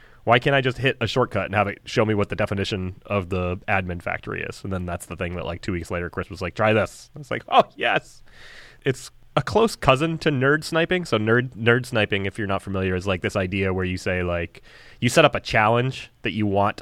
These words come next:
accomplished by saying, like, "It can't be done," or "It's really difficult," or something like that. And then you wait for the nerds who are really excited by, like, the super hard challenges or just to prove people wrong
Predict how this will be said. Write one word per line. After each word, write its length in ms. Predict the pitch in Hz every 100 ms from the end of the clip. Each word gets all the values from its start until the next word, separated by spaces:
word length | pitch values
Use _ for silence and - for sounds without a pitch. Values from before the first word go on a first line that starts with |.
| -
accomplished 600 | - 104 101 120 - -
by 140 | 92
saying, 340 | 92 98 95
like, 280 | 92 87 - _
"It 120 | 123
can't 260 | - 113 101
be 100 | 98
done," 380 | 87 87 95 98 _ - _ - - -
or 480 | 92 92 90 87 -
"It's 160 | 104
really 280 | 101 98 90
difficult," 520 | 90 - 95 104 101
or 80 | 101
something 260 | 95 110 110
like 200 | 110 104
that. 220 | 117 113
And 80 | 107
then 100 | 104
you 120 | 98
wait 260 | 95 95 104
for 80 | 151
the 80 | 135
nerds 320 | 131 135 131
who 80 | 131
are 80 | 117
really 300 | 120 123 117
excited 420 | 104 - 113 110
by, 200 | 107 104
like, 240 | 98 98
the 80 | -
super 260 | - 107 117
hard 220 | 101 104
challenges 480 | 98 107 107 107 110
or 260 | 113 117 117
just 220 | 110 -
to 60 | -
prove 280 | - 101
people 300 | - 104 98
wrong 400 | 90 92 110 123